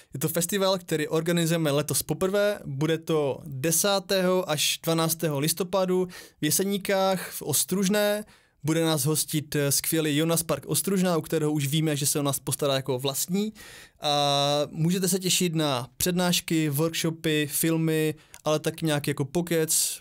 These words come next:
pohoda, pivka ve společnosti stejně naladěných lidí, jako jste vy pravděpodobně. A bude to pouze pro cca padesát lidí, protože chceme, aby to bylo osobní, komorní a nezapomenutelné. Předprodej spustíme někdy,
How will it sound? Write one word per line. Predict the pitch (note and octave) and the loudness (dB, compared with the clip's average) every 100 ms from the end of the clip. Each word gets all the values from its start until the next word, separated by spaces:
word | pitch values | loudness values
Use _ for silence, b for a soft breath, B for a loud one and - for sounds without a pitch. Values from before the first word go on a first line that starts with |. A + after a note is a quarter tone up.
| _ | _
pohoda, | D#3+ D#3 D#3 D3 | 0 0 2 -2
pivka | D3 D#3+ - D#3 D3+ | -2 -4 -2 0 0
ve | C#3+ | 0
společnosti | C#3+ - D#3 D3+ D#3 - D#3+ D#3 D#3 B B | -4 -2 -2 0 -2 -2 -2 -2 -4 B B
stejně | - - G3 G3 | -2 0 0 2
naladěných | F#3 F3+ F3+ D3+ | 2 2 0 0
lidí, | D#3+ E3+ F3 | 0 2 2
jako | D#3 C#3+ | 2 0
jste | C#3+ B2 | -2 -2
vy | B2+ F3+ | -2 -2
pravděpodobně. | F#3 F#3+ F#3 F#3 F3+ F3+ F3 B B B B - | -2 -2 0 0 0 0 -2 B B B B -6
A | D3 C#3+ C#3+ C#3+ | 0 2 0 0
bude | D3+ F3+ | 0 0
to | F3+ | 0
pouze | F3 D#3+ E3 | 0 0 0
pro | E3+ E3 D#3+ | 0 0 0
cca | - E3 E3+ D3 | 0 0 0 0
padesát | D#3 D#3 - B2 | 0 0 0 0
lidí, | D3+ D#3+ G#3+ A#3 | 0 0 -2 -2
protože | D3 C#3 C#3+ | -6 -4 -2
chceme, | - D3 | -2 0
aby | C#3+ C#3 | -2 -2
to | |
bylo | C#3+ C#3+ A#2+ C3 - | -2 0 -2 -4 -4
osobní, | - F#3 F3+ F#3 F#3 F3 | 0 0 0 0 0 -2
komorní | - D#3+ E3 E3+ E3 E3+ B B B | -2 0 0 0 0 -2 B B B
a | A#2+ G#2+ - | -6 -6 -6
nezapomenutelné. | D3+ D#3+ F#3 G#3 G#3 G#3 G#3 G#3 G#3 A3 b b b b b b _ | -2 0 0 2 0 0 0 0 0 -4 b b b b b b _
Předprodej | - F#3 F3+ G3+ F#3+ F#3+ | -2 -2 -2 0 2 2
spustíme | F3+ - E3 D#3+ - E3 E3+ E3 E3 | 0 -2 0 0 0 0 2 2 2
někdy, | D#3+ D3+ D3 C#3+ D3+ D#3 D3+ | 2 2 0 -2 0 2 0